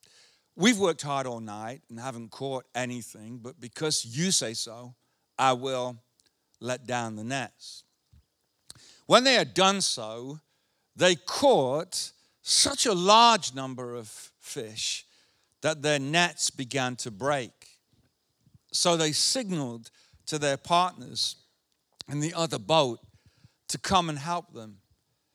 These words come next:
And they came and filled both boats, both boats, so, so full that they began to sink. When Simon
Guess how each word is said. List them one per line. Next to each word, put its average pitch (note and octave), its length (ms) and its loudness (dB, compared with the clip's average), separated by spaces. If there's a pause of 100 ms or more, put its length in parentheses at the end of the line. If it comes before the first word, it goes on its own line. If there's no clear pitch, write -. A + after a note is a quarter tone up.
(300)
And D3 160 -2
they D#3 100 0
came G3+ 580 2
and D3+ 120 -4
filled D#3 540 -4
both D3 380 0
boats, D3 500 0 (240)
both F#3 320 6
boats, A2 300 -8
so, C3 320 -6 (100)
so A#3 340 6
full B2+ 340 -8
that B2 140 -14
they C3 120 -4
began B2+ 540 -4
to B2 120 -12
sink. - 680 -6 (1200)
When B2+ 100 -8
Simon D#3+ 560 2